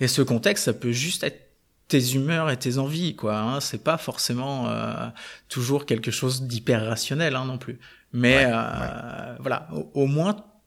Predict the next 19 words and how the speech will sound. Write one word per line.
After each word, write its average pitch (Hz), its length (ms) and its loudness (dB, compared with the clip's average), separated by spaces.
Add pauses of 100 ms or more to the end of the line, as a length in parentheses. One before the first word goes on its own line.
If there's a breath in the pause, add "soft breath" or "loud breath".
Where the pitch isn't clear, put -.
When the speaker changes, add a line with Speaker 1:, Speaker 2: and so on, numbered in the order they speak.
(320)
Speaker 1:
tu - 180 -4
sauras, 165 920 4
euh, 123 360 -2
dire 143 320 2
pourquoi 147 380 0
tu - 180 -2
as 123 60 2
fait 127 140 -2
ce - 160 -2
choix, 143 400 0
parce 113 180 0
que, 120 240 2
parce - 220 -6
que 123 300 -4 (600 loud breath)
en, 120 200 0
en 127 260 -4
faisant 131 200 4
évoluer 127 380 2
tes, 113 600 -2